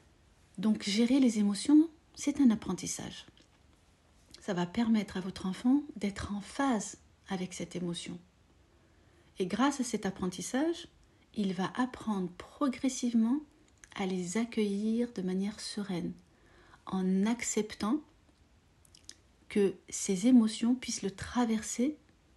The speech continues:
sans avoir peur qu'elles l'envahissent. Donc, c'est vraiment un outil qui est indispensable pour la vie de tous les jours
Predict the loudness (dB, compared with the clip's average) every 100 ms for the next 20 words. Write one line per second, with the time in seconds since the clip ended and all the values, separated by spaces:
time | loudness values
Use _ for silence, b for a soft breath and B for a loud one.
0 | _ -6 0 2 2 0 -2 -6 -6 -2
1 | 0 -2 -6 -4 -2 0 -2 -2 -4 -4
2 | -8 -10 -16 -20 -20 -20 _ _ -20 -20
3 | _ _ _ _ b b b b _ -2
4 | -2 -2 -8 -6 -4 2 6 8 8 6
5 | 4 2 -4 0 0 2 2 0 -2 -2
6 | -2 0 -2 -2 -8 -10 -6 -4 -6 -8
7 | -4 -4 -4 -2 -4